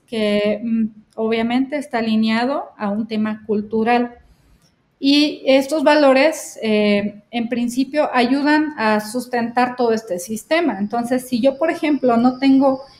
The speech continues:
el valor de la alineación, es decir, que cuando mi C E O establece un objetivo estratégico, mi director de departamento A dice, "Bueno, yo me voy por la izquierda",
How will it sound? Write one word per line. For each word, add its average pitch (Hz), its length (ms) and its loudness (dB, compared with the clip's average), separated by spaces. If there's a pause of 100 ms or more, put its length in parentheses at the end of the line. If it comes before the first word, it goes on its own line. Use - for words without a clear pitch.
el 240 220 6
valor 247 360 6
de 294 100 4
la 269 100 6
alineación, 214 640 2
es 254 120 4
decir, 262 500 -2 (580)
que 233 400 -2
cuando 247 360 4
mi 247 340 6
C 330 320 -2
E 311 40 4
O 294 180 -2 (280)
establece 247 960 -2
un 254 260 6
objetivo 262 460 0
estratégico, 240 1040 -4
mi 208 380 4
director 220 600 2
de 269 100 4
departamento 226 960 0
A 240 240 2
dice, 247 300 2
"Bueno, 262 280 6
yo 262 120 4
me 262 120 6
voy 262 160 4
por 262 180 4
la 214 100 4
izquierda", 254 600 2